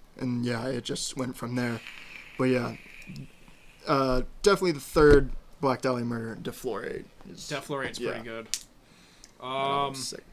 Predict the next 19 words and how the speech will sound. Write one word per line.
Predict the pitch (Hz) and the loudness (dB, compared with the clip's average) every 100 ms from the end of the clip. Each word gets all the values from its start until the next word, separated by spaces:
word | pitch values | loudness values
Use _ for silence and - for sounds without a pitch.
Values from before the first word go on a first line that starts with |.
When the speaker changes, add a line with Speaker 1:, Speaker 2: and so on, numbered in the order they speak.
| - | -14
Speaker 2:
so, | - 135 135 127 - | -10 -8 -8 -10 -12
your | 131 156 | -10 -8
next | 127 - | -6 -8
one. | 131 127 - - 147 | -8 -12 -14 -4 2
Speaker 1:
Oh, | 160 151 | 4 4
Speaker 2:
What | 120 143 | 2 0
are | 147 | 2
we | 165 | 2
Speaker 1:
uh, | 165 | 2
Speaker 2:
at | |
now? | 175 180 180 | -2 -6 -8
Four? | - 143 202 220 - | -4 -2 -2 -4 -12
Speaker 1:
Four, | - 139 165 135 - - - - - | 2 6 6 4 -2 -20 -20 -14 -12
I | |
think. | - - 170 - - - - - - - - - - - - - - | -8 -4 -2 -4 -12 -18 -20 -20 -20 -14 -14 -14 -20 -20 -20 -20 -12
One, | 139 143 139 | -10 -8 -10
two, | - 139 135 | -10 -10 -10
three, | 147 135 | -10 -12
four. | - - | -12 -18